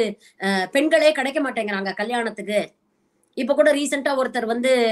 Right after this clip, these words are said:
அஹ், உறுதிமொழியெல்லாம் எடுக்க செஞ்சாரு. அப்ப இவ்வளவு பிரச்சனைகள் வந்து இருக்கு. சிறு வயதுல திருமணம் பண்றதுல இவ்வளவு பிரச்சனைகள் இருக்கு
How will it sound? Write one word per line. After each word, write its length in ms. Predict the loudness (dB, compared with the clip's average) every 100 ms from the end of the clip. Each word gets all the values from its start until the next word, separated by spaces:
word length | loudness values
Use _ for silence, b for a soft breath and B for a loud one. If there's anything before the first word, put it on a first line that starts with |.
| 2 2 -2 b -4
அஹ், 580 | 0 0 0 -2 -4 -2
உறுதிமொழியெல்லாம் 720 | 4 8 8 6 4 0 -2
எடுக்க 180 | -4 -4
செஞ்சாரு. 400 | -8 -8 -10 -12 -16 _ _ _ _ _ _ _ _ _ _ _ _ _ _ _ _ _ _ _ _ _ _ _ _ _ _ _ _ _ _ _ _ _ _ _ _ -10
அப்ப 140 | -4 0
இவ்வளவு 380 | 0 2 4 4
பிரச்சனைகள் 600 | 2 0 4 4 4 0
வந்து 220 | -2 -6 0
இருக்கு. 300 | 0 0 -4
சிறு 220 | -4 -2
வயதுல 340 | 0 0 0 0
திருமணம் 420 | 0 0 0 -2
பண்றதுல 320 | -6 -4 -4
இவ்வளவு 320 | -4 0 0 -2
பிரச்சனைகள் 460 | -4 -2 -2 -2
இருக்கு 340 | -6 -12 -8